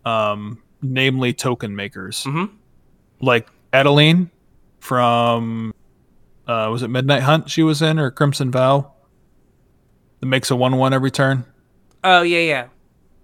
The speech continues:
Speaker 1: Like, that seems to play really well with,
Speaker 2: Oh, whenever you
Speaker 1: you know,
Speaker 2: attack. Yeah.
Speaker 1: Yeah.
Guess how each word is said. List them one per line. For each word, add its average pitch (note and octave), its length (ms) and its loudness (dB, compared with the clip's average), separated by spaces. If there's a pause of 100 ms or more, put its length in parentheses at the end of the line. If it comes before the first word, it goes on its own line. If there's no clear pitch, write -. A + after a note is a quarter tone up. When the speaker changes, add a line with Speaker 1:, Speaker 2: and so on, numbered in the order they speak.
(200)
Speaker 1:
Like, A#2+ 260 -4
that A#2 380 0
seems A#2+ 280 -4
to A#2+ 80 -6
play A#2+ 220 -2
really A#2 340 -2
well A2+ 300 2
with, A2 340 -4
Speaker 2:
Oh, D3 140 2
whenever D3 240 0
you C#3+ 80 0
Speaker 1:
you A#2+ 60 2
know, A2 80 0
Speaker 2:
attack. A#2+ 400 -2 (560)
Yeah. B2 200 -4
Speaker 1:
Yeah. A2+ 200 -2